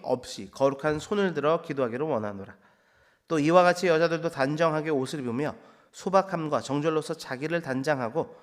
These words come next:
따은 머리나 금이나 진주나 값진 옷으로 하지 말고 오직 선행으로 하기를 원하노라. 이것이 하나님을 경외한다 하는 자들에게 마땅한 것이니라."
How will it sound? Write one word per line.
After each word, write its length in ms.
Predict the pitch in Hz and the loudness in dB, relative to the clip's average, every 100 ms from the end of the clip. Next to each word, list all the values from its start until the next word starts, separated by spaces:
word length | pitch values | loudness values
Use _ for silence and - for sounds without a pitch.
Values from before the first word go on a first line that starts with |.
| _ _ - | _ _ 0
따은 280 | 156 165 | 2 4
머리나 380 | 135 117 127 120 - - _ | 2 0 -2 -4 -8 -20 _
금이나 420 | - 151 165 156 127 | -4 -2 2 0 0
진주나 520 | - 151 151 135 - - _ | -4 -2 0 -2 -4 -18 _
값진 580 | - 143 - - 175 165 | -4 -4 -4 -8 -6 -4
옷으로 420 | 156 151 - 165 | -4 -4 -2 -2
하지 200 | 156 156 | 0 0
말고 500 | 151 113 104 127 175 - | 0 0 -2 -6 -8 -8
오직 240 | 120 110 | -8 -8
선행으로 580 | - - 160 170 160 151 | -8 -2 0 0 -2 -2
하기를 460 | 135 127 156 190 113 | -2 0 0 0 -2
원하노라. 540 | 123 135 147 117 101 - _ _ _ _ _ | -2 2 0 0 -6 -14 _ _ _ _ _
이것이 260 | 139 139 160 | -4 -4 -2
하나님을 360 | 160 170 170 165 | 0 2 0 -2
경외한다 840 | 143 135 165 156 156 156 151 175 | -4 0 0 0 -2 -2 2 2
하는 340 | 156 160 165 156 | 2 -2 -2 -2
자들에게 540 | 127 120 110 147 190 - - _ | -2 -2 -2 -2 -4 -14 -20 _
마땅한 600 | 101 101 - 101 127 156 | -6 -4 -4 -2 -2 -2
것이니라." 800 | 123 - 98 87 87 85 85 | -6 -6 -10 -8 -10 -10 -14